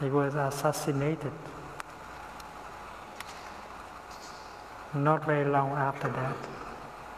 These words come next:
So I made, uh, the vow to continue to build the Sangha, not only for us, but for him.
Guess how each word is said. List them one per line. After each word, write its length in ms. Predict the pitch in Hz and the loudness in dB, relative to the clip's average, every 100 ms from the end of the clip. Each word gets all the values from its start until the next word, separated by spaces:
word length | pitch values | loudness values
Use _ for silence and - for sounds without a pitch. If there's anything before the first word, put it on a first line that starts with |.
| - - - - - - - - - - - - - - | -12 -12 -12 -12 -12 -12 -12 -12 -12 -12 -12 -12 -10 -2
So 800 | 147 139 135 131 131 127 127 143 - - - - | 2 4 4 4 2 0 -2 -6 -8 -12 -8 2
I 240 | 151 135 131 127 123 123 127 | 4 4 4 2 0 -2 0
made, 480 | 135 147 139 131 135 | 4 6 6 4 2
uh, 340 | 123 120 120 120 117 - - - - - - - - - - - - - - | 2 0 -2 -4 -8 -10 -12 -12 -12 -12 -12 -12 -12 -12 -12 -12 -12 -12 0
the 100 | 147 | 0
vow 480 | 135 147 143 139 139 135 - - - - - | 6 8 8 4 0 -2 -6 -8 -10 -10 0
to 100 | 143 | 0
continue 640 | - 151 139 143 139 135 131 | 4 2 2 0 0 0 -2
to 100 | 135 | 2
build 480 | 131 139 135 131 135 - - - - | 4 6 4 0 -4 -8 -10 -10 -2
the 80 | 139 | 0
Sangha, 400 | - 143 147 156 147 - - - - - - - - - - - - - - - | 0 0 0 -4 -6 -10 -12 -14 -14 -12 -12 -12 -12 -12 -12 -12 -12 -12 -8 2
not 220 | 147 147 | 2 4
only 580 | 143 139 135 131 131 127 131 - - - - - | 4 4 4 4 2 -2 -6 -10 -10 -10 -12 -10
for 180 | - 147 | 0 2
us, 300 | 147 147 156 147 147 | 4 4 2 0 0
but 120 | 135 | 0
for 240 | - 143 | 0 0
him. 200 | 131 156 | 2 2